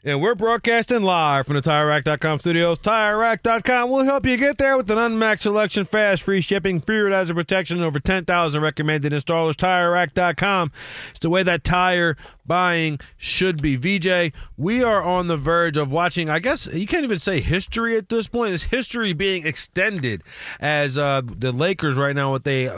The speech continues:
thirty-one to twenty-two lead over the Denver Nuggets. That game on T V. LeBron with five points so far, two for three from the field. He has four more points away from forty thousand career points, which, I mean, let's be honest,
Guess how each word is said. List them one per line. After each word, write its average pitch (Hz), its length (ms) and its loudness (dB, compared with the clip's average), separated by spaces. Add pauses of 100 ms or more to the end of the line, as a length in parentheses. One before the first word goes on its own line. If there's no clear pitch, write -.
(160)
thirty-one 170 440 -2
to 143 100 -4
twenty-two 160 440 -4
lead 156 360 -2
over 151 320 -2
the 139 100 -4
Denver 135 400 -2
Nuggets. 143 340 -2 (280)
That 147 160 -2
game 147 260 -2
on 147 220 -2
T 139 180 -4
V. 143 160 -2
LeBron 151 520 0
with 143 220 -2
five 220 460 0
points 208 440 0
so 156 140 0
far, 147 220 0
two 180 220 -2
for 170 100 -2
three 175 240 -2
from 160 160 -4
the 139 80 -2
field. 160 440 -2 (360)
He 170 140 -2
has 165 220 0
four 262 420 0
more 247 240 2
points 220 380 -2
away 170 640 0 (200)
from 160 200 -2
forty 214 520 0
thousand 175 540 0
career 165 320 0
points, 165 400 -2
which, 156 140 -2
I 156 80 -2
mean, 156 160 -2
let's 151 140 -2
be 131 140 -4
honest, 147 360 -2